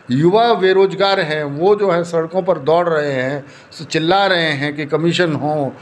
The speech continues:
अ, चीज़ें जो हैं वो निकलनी चाहिए। अब कोटा जो है वो पूरे भारत को फीड करता है शिक्षा के लिहाज से, तो शिक्षा का जो सबसे बड़ा बुरा हाल है वो राजस्थान में है। अभी हम,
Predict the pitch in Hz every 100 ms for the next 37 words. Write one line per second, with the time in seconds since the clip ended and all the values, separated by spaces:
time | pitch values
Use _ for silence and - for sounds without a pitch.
0 | - - - 147 147 143 160 185 185 175
1 | 156 170 160 165 180 190 170 151 143 147
2 | 147 - - - 151 151 156 151 214 214
3 | 190 202 214 214 202 202 165 147 180 180
4 | 185 147 139 131 113 - 113 147 131 175
5 | 170 147 113 107 101 107 101 - - -
6 | 165 147 170 - 214 226 233 233 226 233
7 | 226 - - - - 185 - 214 170 196
8 | 233 214 202 165 170 156 170 143 123 120
9 | - 131 135 127 117 123 - - - -
10 | 160 175 214 214 208 147 160 180 180